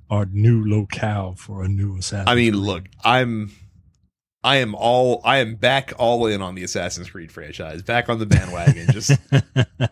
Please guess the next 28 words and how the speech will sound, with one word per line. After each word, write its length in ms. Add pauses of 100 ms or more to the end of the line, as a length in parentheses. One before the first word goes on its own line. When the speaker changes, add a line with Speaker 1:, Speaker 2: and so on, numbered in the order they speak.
(120)
Speaker 2:
but 160
every, 220
every 220
two 160
years, 300
you 60
gotta 120
space 320
'em 60
out. 240
That's 180
a 40
lot 260
of 100
game. 380
I 160
can't, 420 (180)
I 120
can't 320
digest 460
those 220
annually. 540 (540)
It's, 240
it's 200
too 120
Speaker 1:
No, 80
Speaker 2:
much. 420
Speaker 1:
no. 240